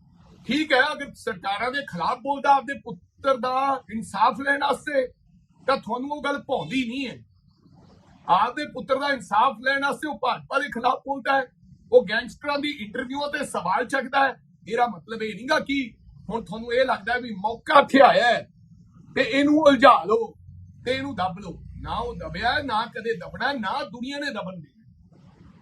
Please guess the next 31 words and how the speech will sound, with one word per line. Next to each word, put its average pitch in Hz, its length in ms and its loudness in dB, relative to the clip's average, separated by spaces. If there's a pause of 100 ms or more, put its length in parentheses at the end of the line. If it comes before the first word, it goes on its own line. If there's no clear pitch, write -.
(140)
ਸੋ - 160 -6
ਇਹ - 100 -10
ਗਲਤ 269 520 0
ਰਿਵਾਜ 147 420 -12
ਨਾ 294 140 -14
ਪਾਓ। 262 400 2 (380)
ਪਰ 175 140 -4
ਹਾਂ, 294 360 2 (400)
ਤੁਸੀਂ 208 260 -12
ਕਾਇਦੇ 170 380 -4
ਕਾਨੂੰਨ 226 340 -12
ਵੀ 254 100 -10
ਵੇਖਣੇ 185 380 -12
ਹੋਏ, 208 160 -8
ਉਹਦਾ 262 200 -4
ਸਮਾਂ 175 320 -10
ਆ 175 80 -4
ਜਾਊਗਾ, 233 240 -2
ਦੋ 214 220 -8
ਮਹੀਨਿਆਂ 190 240 -12
ਨੂੰ 247 180 -6
ਦੇਖ 269 180 -4
ਲਿਓ, 302 300 -2 (720)
ਤੁਹਾਨੂੰ 240 240 -2
ਦਿਖਾ 247 300 0
ਦੇਗਾ। 294 480 2 (460)
ਪਰ 196 260 -4
ਉਹਨਾਂ 214 200 -8
ਨੂੰ 233 220 -10
ਡਰਾਉਣ 165 380 -6
ਤੇ 214 260 -10